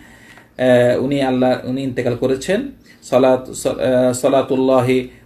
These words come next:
ওয়া সালামু আলাইহি, এ, সাল্লাল্লাহু আলাইহি ওয়াসাল্লাম, তিনি মদিনাতে এই দশ বছর থাকার পরে উনি ইন্তেকাল করেছেন,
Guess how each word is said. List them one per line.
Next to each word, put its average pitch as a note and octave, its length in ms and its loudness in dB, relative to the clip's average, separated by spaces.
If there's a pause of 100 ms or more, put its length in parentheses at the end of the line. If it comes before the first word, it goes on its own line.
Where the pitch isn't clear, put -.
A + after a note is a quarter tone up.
ওয়া B2 100 -8
সালামু B2+ 480 2
আলাইহি, A#2+ 520 0 (1500)
এ, A#2+ 580 4
সাল্লাল্লাহু C3+ 520 2
আলাইহি C3 240 2
ওয়াসাল্লাম, C3 600 0 (120)
তিনি D#3 380 -2
মদিনাতে C#3+ 500 0
এই C3+ 180 0
দশ C#3 360 2
বছর D#3+ 200 2
থাকার F3+ 400 0
পরে G#3 520 2 (340)
উনি D3+ 440 -4 (100)
ইন্তেকাল A#2+ 460 -2
করেছেন, A#2 380 0